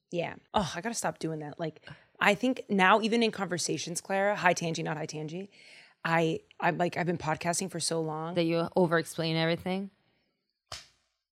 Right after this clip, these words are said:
Speaker 2: Yeah.
Speaker 1: Takes the love out of any conversation. <laughs> Just suck the air right out of the room, Brianda. Why don't you? You know? Like, gosh, ugh. I love podcasting. It's afforded me so much.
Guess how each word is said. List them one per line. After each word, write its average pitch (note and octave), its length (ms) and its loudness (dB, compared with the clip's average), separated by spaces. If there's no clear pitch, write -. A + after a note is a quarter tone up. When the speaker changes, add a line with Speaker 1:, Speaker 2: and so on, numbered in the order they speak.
Speaker 2:
Yeah. - 280 -10
Speaker 1:
Takes - 220 -8
the C#3+ 120 -12
love E3 280 0
out F3+ 140 6
of F3 60 -2
any E3+ 180 -4
conversation. D3+ 680 -8
<laughs> - 420 -20
Just - 260 2
suck F#3+ 220 4
the D3+ 180 -8
air A#3 260 12
right C4 280 12
out C#4 180 12
of C#4+ 120 12
the C4+ 120 12
room, A#3+ 240 12
Brianda. G3+ 480 10
Why G3 160 12
don't G3+ 260 8
you? F3+ 200 10
You B3 140 10
know? C4 380 12
Like, C4 240 4
gosh, C#4+ 580 8
ugh. B3+ 380 10
I F#3 80 8
love A#3+ 300 10
podcasting. C#4+ 560 8
It's - 120 0
afforded A3 380 2
me A3 120 2
so G#3 200 4
much. A3+ 680 6